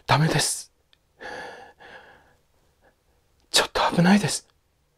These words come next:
「そうね。わかった。も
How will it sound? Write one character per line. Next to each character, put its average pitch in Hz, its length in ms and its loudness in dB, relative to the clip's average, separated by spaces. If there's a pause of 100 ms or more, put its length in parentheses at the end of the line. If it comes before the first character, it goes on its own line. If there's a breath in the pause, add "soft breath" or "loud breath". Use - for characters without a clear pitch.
(200)
「そ - 240 -6
う 82 40 -8
ね。 104 280 -10 (640)
わ - 120 -18
か - 100 -4
っ - 100 -20
た。 - 160 -8 (2250)
も 147 260 6